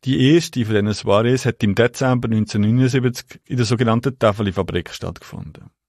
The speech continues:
Das Jahr darauf hat es eine zweite Auflage in der Kettenbrücke gegeben. Neben Bands wie der Dudleys, den Book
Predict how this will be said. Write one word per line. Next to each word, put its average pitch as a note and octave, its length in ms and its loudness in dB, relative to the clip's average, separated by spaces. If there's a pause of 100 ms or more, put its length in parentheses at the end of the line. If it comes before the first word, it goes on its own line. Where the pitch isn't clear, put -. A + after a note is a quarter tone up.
Das - 120 -10
Jahr C3+ 240 6
darauf D#3 340 -2
hat B2 160 0
es - 80 -14
eine A2+ 80 -2
zweite C#3 540 0
Auflage B2+ 480 0
in - 100 -4
der G#2 100 -6
Kettenbrücke - 640 -4
gegeben. - 380 -10 (320)
Neben G2 260 0
Bands A#2+ 640 0
wie G2+ 140 0
der F#2+ 180 0
Dudleys, A#2 680 0
den F#2+ 240 -4
Book B2+ 200 -2